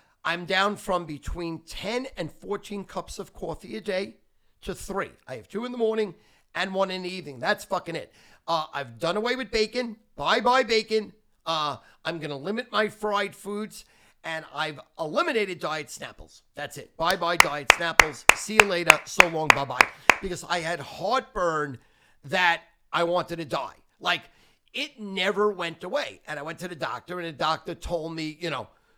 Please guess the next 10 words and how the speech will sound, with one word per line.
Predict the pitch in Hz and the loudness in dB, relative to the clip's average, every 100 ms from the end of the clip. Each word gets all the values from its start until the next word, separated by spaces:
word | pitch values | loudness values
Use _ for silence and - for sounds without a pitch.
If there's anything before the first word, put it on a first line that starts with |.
| _ _ _ | _ _ _
"No | - 135 240 | -4 4 4
coffee." | 190 - 208 196 139 113 | 2 0 2 0 -2 -10
He | 165 | -6
said, | 202 208 139 | -4 -4 -6
"No | 127 147 127 | -6 -6 -6
coffee." | - 104 - 92 | -10 -12 -14 -18
I | 95 | -18
said, | 101 101 | -16 -16
"Doc, | 101 87 - | -18 -20 -20
uh, | - | -20